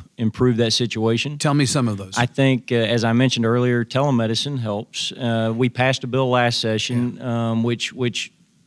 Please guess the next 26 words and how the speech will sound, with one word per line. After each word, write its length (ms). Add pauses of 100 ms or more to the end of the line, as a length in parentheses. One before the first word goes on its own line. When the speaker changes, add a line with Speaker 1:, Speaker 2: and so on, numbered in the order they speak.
(120)
Speaker 1:
really 360
removed 440
one 160
of 40
the 160
largest 480
barriers. 460
It 100
wasn't 300
so 160
much 300
the 100
software 800 (400)
and 100
the 60
technology, 760
because 240
that's 240
existed 420
for 100
a 60
long 220
time. 340
It 80
was 220
having 640